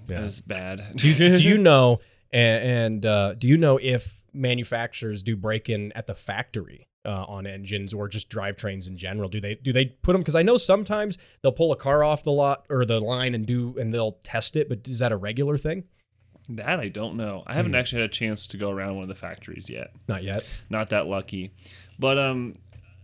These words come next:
Speaker 2: if you look at, like, Volkswagen's, uh, setup,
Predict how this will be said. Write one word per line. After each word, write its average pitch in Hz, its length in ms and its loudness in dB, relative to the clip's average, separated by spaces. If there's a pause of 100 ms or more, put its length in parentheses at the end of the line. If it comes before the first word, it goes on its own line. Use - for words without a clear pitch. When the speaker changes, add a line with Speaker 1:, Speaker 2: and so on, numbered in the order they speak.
(240)
Speaker 2:
if 143 120 -6
you 160 140 -2
look 180 220 -4
at, 127 200 -2
like, 110 220 -4
Volkswagen's, 123 1040 -4
uh, 107 180 -8
setup, 135 520 -6